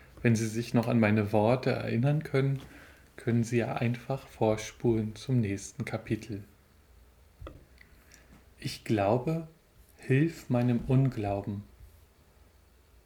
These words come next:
Es ist eine merkwürdige Aussage, die erstmal nicht so richtig logisch klingt. Wenn diese Geschichte zu predigen ist,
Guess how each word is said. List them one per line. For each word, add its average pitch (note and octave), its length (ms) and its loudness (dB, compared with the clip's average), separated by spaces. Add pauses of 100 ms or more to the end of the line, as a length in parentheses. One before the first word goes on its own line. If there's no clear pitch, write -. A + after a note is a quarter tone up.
(320)
Es - 160 -6
ist - 220 -2
eine C3 180 4
merkwürdige A2+ 760 0
Aussage, A#2+ 600 0 (840)
die - 100 -4
erstmal A#2+ 460 2
nicht B2+ 340 -2
so - 160 -2
richtig A#2+ 540 -2 (240)
logisch A2 480 0
klingt. G#2+ 460 -2 (2000)
Wenn C3+ 100 8
diese B2 240 4
Geschichte D3 540 -2
zu - 160 -6
predigen C3+ 520 0
ist, B2+ 220 -4